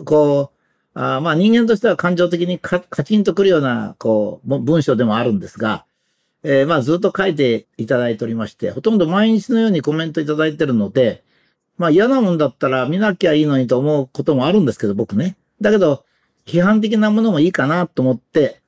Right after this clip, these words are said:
まあ、見たりしてて、今日、今日じゃない、一週間ぐらい見てね、すごく、あの、<laughs> 今回はですね、あの、いいコメントを寄せていただいたんですよ。それはですね、平等に害がある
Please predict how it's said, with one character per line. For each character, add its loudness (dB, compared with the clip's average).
ま 0
あ、 -6
見 -2
た 0
り 0
し -8
て -8
て、 -8
今 2
日、 -2
今 4
日 2
じ 2
ゃ 0
な -2
い、 0
一 -6
週 -2
間 2
ぐ 2
ら 0
い -2
見 -2
て 0
ね、 -8
す -6
ご 0
く、 2
あ -12
の、 -4
<laughs> -20
今 0
回 2
は 0
で -6
す -8
ね、 -2
あ -2
の、 -8
い 2
い 0
コ -2
メ 0
ン -2
ト 2
を 6
寄 4
せ -6
て -4
い 0
た -4
だ 2
い 0
た 0
ん 0
で -14
す -18
よ。 -18
そ -4
れ 4
は 2
で -2
す -8
ね、 -6
平 4
等 2
に -4
害 2
が 0
あ -2
る -4